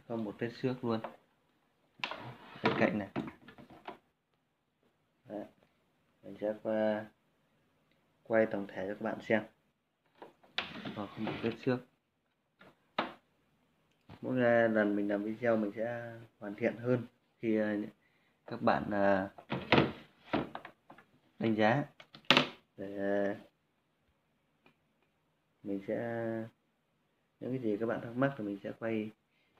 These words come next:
trực tiếp lên để cho các bạn, à, xem, à, sản phẩm. Hãng, à, Hitachi, à, model là R Z B S một không M.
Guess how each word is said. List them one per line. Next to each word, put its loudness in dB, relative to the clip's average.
trực -8
tiếp 4
lên -4
để -4
cho -4
các -8
bạn, -2
à, 0
xem, 2
à, -2
sản -6
phẩm. -10
Hãng, 0
à, 6
Hitachi, 6
à, 4
model 4
là 2
R -4
Z 6
B -2
S 4
một -8
không 2
M. 8